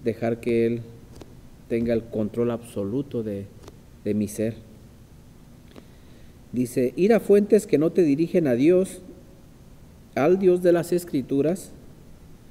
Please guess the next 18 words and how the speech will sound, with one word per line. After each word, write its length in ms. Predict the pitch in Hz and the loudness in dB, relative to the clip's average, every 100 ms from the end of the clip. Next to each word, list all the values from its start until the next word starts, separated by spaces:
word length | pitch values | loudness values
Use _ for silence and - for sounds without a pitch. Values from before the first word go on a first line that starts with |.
| - - - - | -20 -20 -20 -2
para 220 | 131 131 | 0 2
recibir 480 | 123 117 131 127 151 | 0 -2 0 2 4
ayuda 420 | 160 147 160 165 | 4 2 2 2
para 220 | 143 123 | 0 -2
resolver 480 | 113 110 113 110 131 | -2 -4 -4 0 2
los 120 | 160 | 0
problemas 720 | 165 156 135 139 156 147 147 - - - - | 0 0 2 2 0 -2 -6 -14 -20 -20 -6
de 120 | 110 | -2
la 160 | 110 110 | 0 0
vida 460 | 127 180 156 156 - | -2 0 0 -2 -4
es 240 | 143 - | -4 -2
apoyarte 600 | 147 117 117 123 143 143 | -4 -2 0 0 0 -2
en 60 | 127 | -2
una 200 | 135 127 | -2 -4
fuente 400 | 135 135 - 127 | -4 -4 -2 -4
rival 400 | 117 113 120 131 | -2 -2 -2 -2
de 80 | |
información 680 | 131 - 113 113 - 151 175 | -4 -4 -4 -6 -4 -2 -2